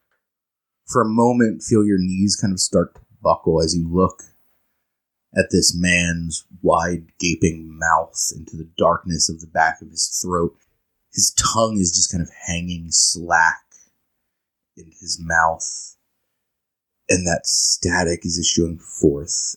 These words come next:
And for a moment,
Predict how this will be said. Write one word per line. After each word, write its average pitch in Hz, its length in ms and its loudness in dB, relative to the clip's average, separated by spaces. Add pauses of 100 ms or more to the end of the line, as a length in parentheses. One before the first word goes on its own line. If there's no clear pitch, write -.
And 87 260 -12 (1300)
for 98 200 2
a 90 100 2
moment, 95 600 2